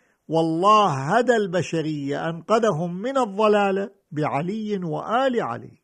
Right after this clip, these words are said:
نقول هذا لا مغالاة، لا والله، بآل الرسول، بمحمد وآل محمد. "يا علي الفخار، فيك هدانا الله بعد العمى سواء السبيل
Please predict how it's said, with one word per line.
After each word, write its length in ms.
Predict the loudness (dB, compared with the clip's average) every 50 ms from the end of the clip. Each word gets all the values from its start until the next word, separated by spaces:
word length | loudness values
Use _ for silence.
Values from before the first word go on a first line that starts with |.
| _ -20
نقول 420 | -20 -18 -12 -8 -6 -6 -6 -6
هذا 440 | -6 -6 -6 -6 -6 -6 -6 -6 -6
لا 220 | -6 -6 -6 -6 -6
مغالاة، 540 | -6 -6 -4 -4 -4 -4 -4 -6 -8 -10 -10
لا 300 | -12 -12 -12 -10 -10 -8
والله، 420 | -8 -8 -8 -8 -10 -14 -16 -20 -20 _ _ _ _ _ _ _ _ _ -16
بآل 440 | -14 -6 0 4 6 6 8 8
الرسول، 600 | 6 6 4 0 -2 -2 -4 -6 -8 -8 -8 -10 -14
بمحمد 760 | -14 -12 -12 -10 -10 -8 -4 -4 -4 -4 -2 -4 -4 -4 -4
وآل 580 | -6 -4 -2 -2 0 0 0 0 0 -2 -4
محمد. 500 | -6 -8 -8 -10 -12 -12 -14 -20 -20 _ _ _ _ _ _ _ _ _ _ _ _ _ _ _ _ _ _ _ _ _ _ _ _ _ _ _ _ _ -4
"يا 180 | 0 2 4
علي 580 | 6 6 6 4 2 2 0 0 0 2 4 4
الفخار، 920 | 2 2 -2 -4 -4 -4 -2 2 4 6 6 6 6 4 0 -2 -8 -14 _ _ _ _ _ _ _ _ _ _ _ _ _ _
فيك 420 | _ -4 -2 0 0 0 2 4
هدانا 720 | 4 6 6 4 4 2 2 2 4 4 4 4 2 0 -2
الله 680 | -2 -2 -2 0 2 4 4 6 4 4 0 -4 -8 _ _ _ _ _ _ _ _ _ _ _ _ _ _ _ _ _ _ _ _ _ _
بعد 500 | -10 -4 0 2 2 2 2 0 0 2
العمى 760 | 2 2 4 2 2 4 4 2 2 2 2 2 2 2 0
سواء 720 | -2 -4 -4 -2 0 2 4 4 4 4 4 2 0 -2 -4
السبيل 1120 | -6 -6 -8 -8 -4 -2 -2 -2 -2 -2 0 0 2 2 2 2 2 0 0 -2 -6